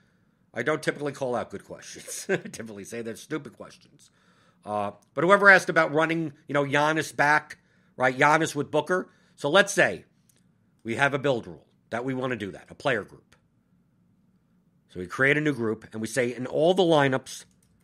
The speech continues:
that Giannis is in, or that Giannis, or who are we talking about? Luka. Okay. All the lineups that Luka is in,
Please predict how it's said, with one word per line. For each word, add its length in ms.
that 160
Giannis 440
is 120
in, 180
or 120
that 180
Giannis, 380
or 100
who 140
are 20
we 60
talking 220
about? 80
Luka. 320
Okay. 180
All 400
the 80
lineups 480
that 240
Luka 400
is 240
in, 400